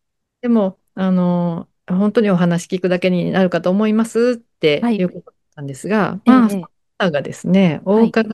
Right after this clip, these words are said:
Speaker 1: いすると、すごく、あの、利用者さんの方が勇気づけられるみたいで、「私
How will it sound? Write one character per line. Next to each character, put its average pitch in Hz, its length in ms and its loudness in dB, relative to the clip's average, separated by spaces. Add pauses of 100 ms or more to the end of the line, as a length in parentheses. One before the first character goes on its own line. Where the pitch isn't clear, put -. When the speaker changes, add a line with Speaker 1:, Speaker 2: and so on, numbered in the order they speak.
Speaker 1:
い 220 60 0
す - 160 -6
る 202 160 -2
と、 214 380 0 (840)
す 226 180 0
ご 277 160 4
く、 190 360 0
あ 175 60 -6
の、 151 340 -4
利 185 100 0
用 208 160 4
者 196 120 0
さ 190 220 2
ん 226 180 -6 (360)
の 208 260 2
方 196 280 0
が 151 360 -4 (180)
勇 233 260 4
気 226 140 -2
づ 220 100 -2
け 220 140 -2
ら 208 120 2
れ 196 100 -2
る 190 100 0
み 185 120 0
た - 120 -6
い 139 120 -10
で、 156 300 -2 (380)
「私 277 380 0